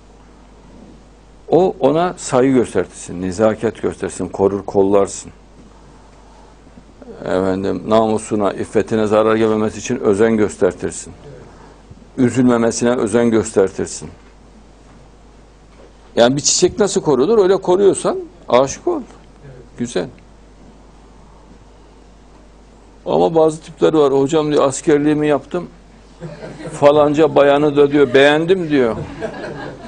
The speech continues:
"Evlenmek istiyorum." Yani askerliği bitirmiş olmasa işe mi giriyorsun sen ya? Aklını başına al. Değil mi? Kadın senden iman ister, akıl ister, takva ister, güzel ahlak ister.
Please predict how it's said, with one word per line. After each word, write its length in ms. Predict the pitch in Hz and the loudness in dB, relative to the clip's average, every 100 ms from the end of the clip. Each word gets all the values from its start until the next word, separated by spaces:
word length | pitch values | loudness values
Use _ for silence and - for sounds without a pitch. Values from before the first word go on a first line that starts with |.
| - - - - - - | -18 -18 -18 -20 -12 4
"Evlenmek 560 | 139 139 135 135 127 | 4 6 2 2 0
istiyorum." 440 | - - 107 98 90 - - - - - | -4 -8 -6 -6 -8 -18 -20 -20 -20 -4
Yani 120 | 107 - | 0 2
askerliği 540 | 165 - - 139 135 | 0 -2 -2 0 0
bitirmiş 360 | - 196 196 202 | 0 -4 -4 0
olmasa 260 | 196 - 185 - - - | 0 2 0 -2 -18 -10
işe 240 | 156 - | -6 0
mi 120 | 208 294 | 0 2
giriyorsun 460 | 294 320 311 175 | 2 2 0 -4
sen 180 | 107 156 | 0 0
ya? 200 | 135 139 | 2 2
Aklını 360 | 135 - 175 139 | 0 0 -2 0
başına 360 | 117 - 147 208 | 0 0 -2 0
al. 120 | 302 269 - 254 - 147 - 196 - - - - - - - | 0 -2 -4 -10 -10 -16 -12 -14 -14 -18 -18 -20 -20 -20 -2
Değil 120 | - | 0
mi? 60 | - - 254 - 143 - - - - - - | 0 -6 -14 -18 -16 -16 -18 -20 -20 -20 -10
Kadın 280 | - 135 165 | 2 2 2
senden 360 | 156 143 160 175 - | 0 0 2 -2 -2
iman 380 | 127 127 135 139 | 2 2 2 2
ister, 300 | 127 - 147 - | 0 0 -2 0
akıl 320 | 98 - 131 | -2 2 0
ister, 360 | 120 - 131 131 | 0 0 0 0
takva 460 | - 98 - 120 120 | -2 -2 2 2 4
ister, 380 | 117 - 120 127 - - - - - - | 0 0 0 0 -6 -20 -20 -20 -20 -16
güzel 360 | 107 101 120 123 | -10 2 4 4
ahlak 320 | 113 120 120 | 2 0 0
ister. 340 | - - 127 | -4 -2 0